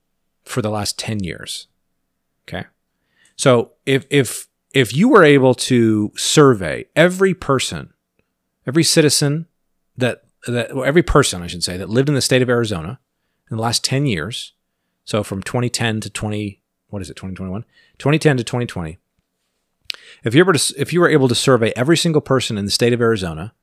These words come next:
for the last ten years, that lived in the state of Arizona for the last ten years, and we'll take the range out of it and just say, if they lived there, we're gonna talk to them all right now.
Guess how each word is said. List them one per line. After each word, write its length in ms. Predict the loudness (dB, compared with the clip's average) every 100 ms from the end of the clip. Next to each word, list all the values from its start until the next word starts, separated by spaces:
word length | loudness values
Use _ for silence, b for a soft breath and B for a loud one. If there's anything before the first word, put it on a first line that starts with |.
| _ _ _ _ _ _
for 100 | -4
the 80 | -2
last 240 | -2 -4
ten 240 | -2 0
years, 560 | 2 0 -2 -10 -16 -16 _ _ _ _
that 120 | -6
lived 200 | -2 -2
in 60 | -2
the 60 |
state 200 | -2 -2
of 60 | -2
Arizona 220 | -2 -4
for 80 | -8
the 60 | -8
last 180 | -8
ten 160 | -6 -8
years, 160 | -8 -6
and 80 |
we'll 80 | -4
take 220 | 2 2
the 100 | 0
range 480 | -2 -2 0 0 0
out 180 | -4 -10
of 80 | -8
it 20 |
and 80 | -8
just 160 | -8 -6
say, 180 | -6 -4
if 120 | 0
they 120 | 2
lived 240 | 4 2 0
there, 120 | -4
we're 140 | -4
gonna 140 | -6 -6
talk 220 | -6 -6
to 80 | -6
them 100 | -6
all 120 | -6
right 220 | -10 -10
now. 320 | -12 -14 -14